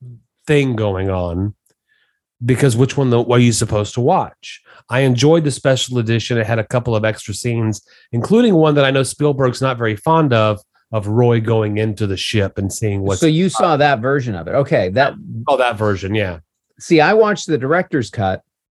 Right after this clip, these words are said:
Speaker 2: which does not include that. And it
Speaker 1: Spielberg had
Speaker 2: confused
Speaker 1: favorites.
Speaker 2: it confused me because it didn't have him going into the ship. And that, that's where I was like, "Well, I swear there was a scene of him actually going into the ship."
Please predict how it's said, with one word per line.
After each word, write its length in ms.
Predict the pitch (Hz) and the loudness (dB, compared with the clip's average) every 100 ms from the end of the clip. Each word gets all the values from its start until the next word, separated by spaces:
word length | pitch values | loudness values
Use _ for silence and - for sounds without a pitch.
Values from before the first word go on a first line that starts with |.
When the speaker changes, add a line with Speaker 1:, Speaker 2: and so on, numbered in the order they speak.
| _ - - | _ -20 -8
Speaker 2:
which 220 | 147 135 - | -4 -4 -4
does 220 | 131 107 | -2 0
not 240 | 131 151 | 0 0
include 400 | 143 107 117 101 | -2 -4 -4 -2
that. 340 | 90 90 90 90 _ _ _ - | -2 -4 -4 -6 _ _ _ 2
And 120 | 160 | 2
it 80 | 160 | 2
Speaker 1:
Spielberg 40 | |
had 180 | 127 120 | 0 -2
Speaker 2:
confused 360 | - 170 220 165 _ _ | 2 2 2 -2 _ _
Speaker 1:
favorites. 680 | 143 123 98 92 _ - - _ _ | 2 2 2 -6 _ -20 -20 _ _
Speaker 2:
it 120 | 160 151 | 0 2
confused 720 | 156 135 - 196 247 214 131 | 2 0 2 2 4 2 0
me 320 | 127 123 120 - _ - | 0 0 -2 -6 _ -2
because 360 | 143 160 139 | 0 2 4
it 180 | 127 104 | 2 2
didn't 260 | 113 190 175 | 2 2 2
have 220 | 120 123 | 0 -2
him 140 | 123 113 | -2 0
going 300 | 110 107 104 | 0 0 0
into 180 | 98 98 | -2 -4
the 80 | |
ship. 360 | 87 - 98 95 _ _ _ _ - | -6 -2 -2 -4 _ _ _ _ -2
And 400 | 123 117 113 101 | 0 2 2 2
that, 220 | 131 - | 0 0
that's 440 | 131 131 143 - | -2 0 0 -2
where 440 | 127 120 131 127 123 | -6 0 4 6 6
I 80 | 120 | 4
was 160 | 107 | 2
like, 160 | 110 98 | -2 -2
"Well, 320 | 98 113 104 - | -2 -2 -2 -6
I 100 | 143 | -8
swear 920 | - - 170 156 240 269 165 143 147 _ _ | -8 -8 -2 0 2 4 4 4 0 _ _
there 140 | 143 156 | 4 4
was 160 | 151 | 4
a 60 | 147 | 0
scene 420 | - 208 208 175 | -2 -2 0 -2
of 200 | - 123 | -2 -4
him 200 | 101 175 | -2 0
actually 440 | 156 160 - 156 135 | 2 0 -2 -2 0
going 380 | 123 139 143 | 2 2 2
into 180 | 143 143 | 0 0
the 80 | 117 | -4
ship." 320 | - 190 151 | 0 0 0